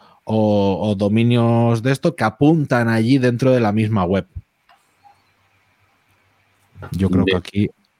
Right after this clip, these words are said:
Speaker 1: yo creo que aquí ya le he dado de esto. Vale, Jesús nos vuelve a preguntar, ¿cliente o proyecto? ¿Qué fue un antes y un después? ¿Y por qué?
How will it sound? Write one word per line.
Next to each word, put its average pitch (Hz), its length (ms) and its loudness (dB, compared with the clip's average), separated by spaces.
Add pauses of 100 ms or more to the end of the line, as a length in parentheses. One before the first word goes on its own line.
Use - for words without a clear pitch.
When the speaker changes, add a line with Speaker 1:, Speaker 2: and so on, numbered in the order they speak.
(120)
Speaker 1:
yo 107 140 -2
creo 101 140 0
que 87 80 -12
aquí 101 140 -4
ya 110 100 2
le 98 80 0
he - 20 0
dado 87 240 0
de 80 100 -4
esto. 85 280 -6 (400)
Vale, 127 260 2
Jesús 127 540 2
nos 123 180 2
vuelve 147 140 4
a 143 40 2
preguntar, 117 500 0 (340)
¿cliente 170 420 4
o 202 80 4
proyecto? 147 460 4
¿Qué 143 120 0
fue 156 240 2
un 151 80 2
antes 113 540 0
y 123 120 0
un 123 140 0
después? 104 600 -2
¿Y 120 120 2
por 107 280 -2
qué? 107 240 -2